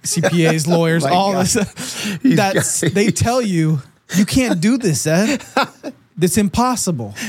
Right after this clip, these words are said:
Speaker 2: They always say that.
Speaker 1: And then what do you do?
Speaker 2: I, I tell them, "You either get in line with what my thought process is or I'm gonna fire you."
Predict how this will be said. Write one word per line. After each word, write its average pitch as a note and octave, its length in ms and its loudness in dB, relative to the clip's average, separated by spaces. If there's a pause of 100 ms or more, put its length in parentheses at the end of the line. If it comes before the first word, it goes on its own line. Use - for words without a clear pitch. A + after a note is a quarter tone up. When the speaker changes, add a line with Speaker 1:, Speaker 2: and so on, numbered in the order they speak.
(200)
Speaker 2:
They F#3 180 4
always G#3 380 0
say D3 280 0
that. B2 120 -2
Speaker 1:
And G#3+ 140 2
then G3 160 2
what G3+ 120 2
do G3+ 60 2
you G#3 160 2
do? A#2+ 220 -4 (240)
Speaker 2:
I, D3 140 0 (100)
I D#3 80 2
tell F#3 220 0
them, D3+ 140 0
"You F#3 220 2
either E3 200 0
get E3 220 2
in E3 100 0
line D#3+ 400 2
with C#3 140 0
what D3 220 2
my C#3 220 0
thought D3 340 -2
process D#3+ 480 0
is D#3+ 220 2
or C#3 80 2
I'm B2+ 80 0
gonna B2 100 0
fire A#2+ 380 0
you." F2+ 200 -10